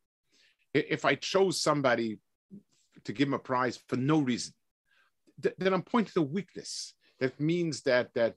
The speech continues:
you were misled or y-, y-, y-, something else, um, seduced by something. Doesn't, doesn't, it's not good. So what are we talking about? HaKadosh Baruch Hu's midas of matnas chinam,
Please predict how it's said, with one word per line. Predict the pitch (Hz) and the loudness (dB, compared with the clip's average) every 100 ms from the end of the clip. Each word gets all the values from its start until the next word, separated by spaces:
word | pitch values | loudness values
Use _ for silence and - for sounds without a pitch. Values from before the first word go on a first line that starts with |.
| - | -4
you | 117 | -2
were | 113 | -2
misled | 104 113 127 - 117 143 123 - _ _ _ | -2 -2 -2 -2 2 4 2 -4 _ _ _
or | 113 104 101 98 - _ _ _ | -2 0 0 -2 -6 _ _ _
y-, | 98 - 107 - | -10 -8 -10 -8
y-, | 110 107 | -6 -6
y-, | 95 | -8
something | 85 117 110 113 - | -8 -8 -6 -8 -2
else, | 117 117 - - - _ _ _ | -2 -2 -4 -8 -12 _ _ _
um, | 95 98 98 | -4 -2 -4
seduced | 98 107 85 165 - | -6 -6 -2 -2 0
by | 147 | -2
something. | 131 131 117 123 | -2 -4 -4 -4
Doesn't, | 110 185 202 143 _ _ - | 0 0 0 -6 _ _ -6
doesn't, | 214 175 - - | -4 -6 -10 -16
it's | - 170 | -6 -4
not | 180 | -2
good. | - 160 135 120 | -2 -4 -6 -6
So | - | 0
what | 170 294 | 4 8
are | |
we | 294 | 6
talking | - 196 202 | 6 2 2
about? | 175 147 | 2 0
HaKadosh | - 107 - | -2 -6 -4
Baruch | 180 - 180 | -6 -4 -4
Hu's | 135 - | -4 -6
midas | 101 135 135 101 - - _ _ - | -6 -6 -4 -4 -4 -8 _ _ -12
of | |
matnas | 87 135 - 107 - | -6 -6 -4 -8 -8
chinam, | - 151 139 101 87 | -6 -4 -2 -4 -6